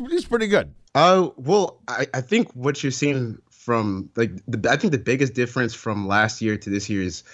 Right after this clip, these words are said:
Speaker 2: uh, like, the amount of turnovers are, are way down from last year. Uh,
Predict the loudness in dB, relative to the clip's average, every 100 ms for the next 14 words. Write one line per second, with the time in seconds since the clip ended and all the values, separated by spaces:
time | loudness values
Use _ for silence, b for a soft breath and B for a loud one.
0 | B B _ 2 4 2 -4 -6 0 2
1 | 4 2 0 -4 0 0 2 0 0 -4
2 | -14 -4 -2 -2 -6 -6 -4 0 0 2
3 | 2 2 0 -2 -2 2 2 2 2 4
4 | 2 0 0 0 -2